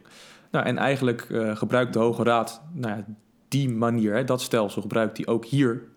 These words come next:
in het, eh, in het faillissementsrecht. En zegt de Hoge Raad, nou ja, ook de termijn van zevenentachtig lid drie, eh, van de faillissementswet, die gaat, die loopt ook niet door bij voorwaardelijke of onvoorwaardelijke schorsing.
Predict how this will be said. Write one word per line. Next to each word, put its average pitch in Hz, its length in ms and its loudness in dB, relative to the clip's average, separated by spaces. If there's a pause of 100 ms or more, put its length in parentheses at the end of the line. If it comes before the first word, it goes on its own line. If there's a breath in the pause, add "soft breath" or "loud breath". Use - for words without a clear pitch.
in 110 100 -6
het, 101 220 -6
eh, 101 60 -2 (520)
in 117 80 -2
het 104 120 -2
faillissementsrecht. 123 760 -2 (540 loud breath)
En 127 140 0
zegt 117 160 0
de 113 60 2
Hoge 110 140 2
Raad, 107 160 2
nou 123 120 2
ja, - 280 -2
ook 143 120 0
de - 100 -4
termijn 113 540 2
van 104 360 0
zevenentachtig 110 680 0
lid 104 140 0
drie, 101 340 0 (320)
eh, 104 180 -4
van 101 140 -6
de 101 60 -6
faillissementswet, 110 720 -2
die 151 100 4
gaat, - 380 -2
die 135 120 0
loopt 120 180 2
ook 143 120 0
niet 117 160 0
door 104 280 2 (420 loud breath)
bij 107 160 2
voorwaardelijke 104 540 2
of - 140 -4
onvoorwaardelijke 98 540 -2
schorsing. 120 460 -6